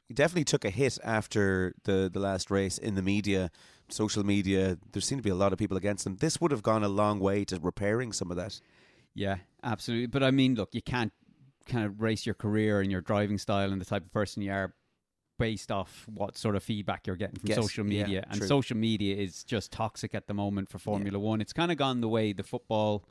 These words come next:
Speaker 1: Yeah.
Speaker 2: social media has gone. So, but i-, if that is the case, then, but, you know, don't,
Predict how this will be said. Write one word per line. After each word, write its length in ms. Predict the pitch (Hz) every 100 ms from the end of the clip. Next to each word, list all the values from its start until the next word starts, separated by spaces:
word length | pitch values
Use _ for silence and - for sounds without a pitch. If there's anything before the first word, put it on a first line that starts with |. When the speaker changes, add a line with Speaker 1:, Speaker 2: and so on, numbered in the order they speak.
| _ 98
Speaker 1:
Yeah. 180 | 85 -
Speaker 2:
social 340 | - 123 107 110
media 240 | 107 107
has 100 | 98
gone. 280 | 113 107 104 - _ -
So, 460 | - 110 101 98 - _ _ _ _ _ - -
but 200 | 139 127 - _ _ _ _ _ _ _ _
i-, 180 | - 147 156 - -
if 200 | 156 120
that 200 | 139 135
is 160 | 135 123
the 100 | 131
case, 380 | - 139 139 -
then, 240 | 120 117
but, 140 | 107 127 120 -
you 160 | 143 117
know, 140 | 95 -
don't, 300 | 135 123 127